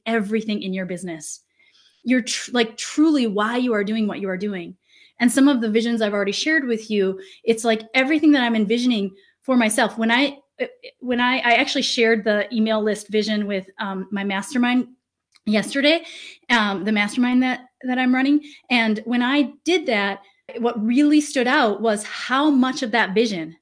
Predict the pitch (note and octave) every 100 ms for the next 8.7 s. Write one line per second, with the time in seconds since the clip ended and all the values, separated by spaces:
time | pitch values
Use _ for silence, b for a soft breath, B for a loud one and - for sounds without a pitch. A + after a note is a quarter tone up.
0 | _ - G#3+ A3 C4+ D#4 E4+ D#4 - A3
1 | B3 E4+ E4+ _ A#3 A#3 - C#4 D4 D4
2 | A#3 - C#4+ D4 C4 - - C#4 B3 A3
3 | G#3+ A#3+ - - - - _ _ A3+ D4
4 | - - C4 B3+ C4 B3+ A#3 B3+ - A3
5 | - C#4 A3 - _ _ _ _ _ _
6 | _ _ _ - D4 C#4+ B3 B3 B3 B3
7 | A#3 A#3 B3 D#4 C#4 A#3 A3 A3 C#4 G3
8 | - C#4 C4 A3+ G#3+ G3+